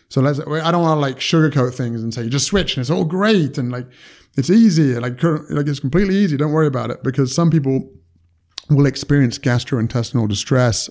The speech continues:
in early stages if they jump in a hundred percent, because you've suddenly gone from not having enough fiber to pl-, like, plenty of fiber. And if your gut's not used to it, uh, and there's certain bacteria in your gut, in the microbiome that's used to, you know,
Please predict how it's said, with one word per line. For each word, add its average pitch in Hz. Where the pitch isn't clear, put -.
in 123
early 127
stages 123
if 113
they 117
jump 110
in 117
a 107
hundred 110
percent, 113
because 123
you've 131
suddenly 147
gone 123
from 120
not 127
having 120
enough 156
fiber 110
to 107
pl-, -
like, 123
plenty 151
of 113
fiber. 104
And 113
if 110
your 123
gut's 139
not 135
used 165
to 131
it, 120
uh, 123
and 120
there's 120
certain 131
bacteria 160
in 165
your 156
gut, 151
in 123
the 117
microbiome 123
that's 113
used 117
to, 110
you 127
know, 110